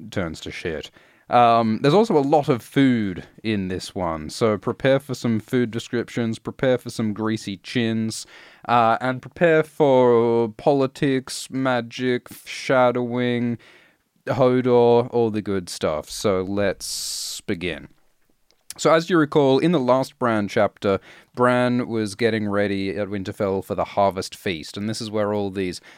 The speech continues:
lords and Northmen come to Winterfell to, to, to reaffirm their loyalty to the Starks,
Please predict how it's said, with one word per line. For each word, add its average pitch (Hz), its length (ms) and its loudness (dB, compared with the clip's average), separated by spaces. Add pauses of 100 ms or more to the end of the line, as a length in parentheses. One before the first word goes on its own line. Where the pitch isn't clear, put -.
(120)
lords 113 720 0
and 95 220 -4
Northmen 110 600 -2
come 139 280 -2
to 120 80 -4
Winterfell 101 720 -4
to, 95 400 -4
to, 98 420 -6 (480)
to 104 640 -4 (320)
reaffirm 123 1200 0
their 104 200 -2
loyalty 113 640 0
to 104 120 -4
the 85 100 -6
Starks, - 680 -2